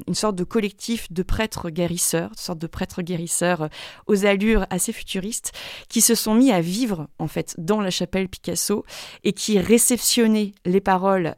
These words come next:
des habitantes et habitants qui étaient sous une forme inversée, parce que se pose la question de la protection aussi de l'intimité, de l'émotion de ces, de ces paroles,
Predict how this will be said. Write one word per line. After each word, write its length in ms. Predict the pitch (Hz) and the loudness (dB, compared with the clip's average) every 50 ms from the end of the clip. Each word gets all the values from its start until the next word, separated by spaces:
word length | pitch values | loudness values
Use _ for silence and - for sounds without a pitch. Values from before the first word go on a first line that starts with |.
| _ - | _ -6
des 280 | 165 165 214 208 196 | 0 2 2 4 4
habitantes 540 | 196 180 185 185 - - 196 190 180 - - | 2 0 -4 -6 -6 -4 -4 -4 -4 -6 -4
et 140 | - 185 175 | -2 0 0
habitants 460 | 175 175 180 180 - - 180 175 175 - - | 0 0 -4 -6 -4 -2 -2 -2 -2 -6 -4
qui 80 | - 196 | -4 -2
étaient 140 | - 214 | -2 -2
sous 180 | 190 - 208 190 | -2 -2 -2 0
une 140 | 185 196 180 | 0 0 0
forme 260 | - 208 196 190 - - | 2 2 2 2 2 0
inversée, 480 | 202 202 202 202 202 - - - 196 190 | 0 0 0 0 -2 -4 -4 -4 -4 -4
parce 200 | - 165 - - | -6 -8 -10 -6
que 220 | - 175 160 160 - - - - - - - _ _ | -4 -4 -4 -4 -6 -10 -20 -20 -20 -20 -20 _ _
se 140 | - - 185 | -8 -6 -2
pose 180 | - 202 202 180 | 0 0 0 0
la 80 | 185 | 0
question 260 | 180 - 185 - - 196 | -2 -2 -2 -2 0 -2
de 40 | |
la 80 | 175 156 | -2 -4
protection 640 | - - - 190 - - 180 - - - 208 196 180 | -4 -6 -6 -6 -4 -6 -4 -2 -2 -2 -2 -4 -4
aussi 240 | 170 - - 196 175 | -6 -6 -8 -6 -4
de 80 | 175 | -2
l'intimité, 800 | 170 170 170 - - 196 180 185 185 185 - 202 196 196 196 190 | -2 -2 -2 -2 0 0 0 0 0 -2 -2 -2 0 0 0 -2
de 80 | 170 160 | -4 -2
l'émotion 440 | 175 175 180 175 170 - - 190 185 | 0 0 0 0 0 -4 -4 -6 -6
de 60 | 180 | -6
ces, 460 | - - 180 160 156 156 - - - | -8 -8 -8 -8 -8 -8 -8 -10 -10
de 140 | - 151 170 | -8 -8 -8
ces 160 | 165 - - | -6 -6 -6
paroles, 400 | - 175 165 165 202 247 277 208 | -4 -4 -4 -4 -4 -4 -4 -4